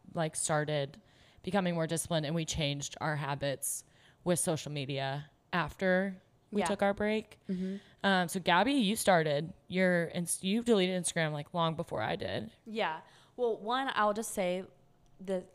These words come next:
Speaker 2: I, I'm not really gonna talk much about my break 'cause I think it'll, I,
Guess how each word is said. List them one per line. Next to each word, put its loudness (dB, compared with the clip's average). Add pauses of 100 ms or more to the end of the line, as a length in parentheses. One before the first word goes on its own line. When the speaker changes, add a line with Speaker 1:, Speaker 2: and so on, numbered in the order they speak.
Speaker 2:
I, 4
I'm 4
not -2
really 0
gonna 2
talk 0
much -2
about 0
my 0
break -2
'cause -12
I -2
think -4
it'll, 0 (1300)
I, -10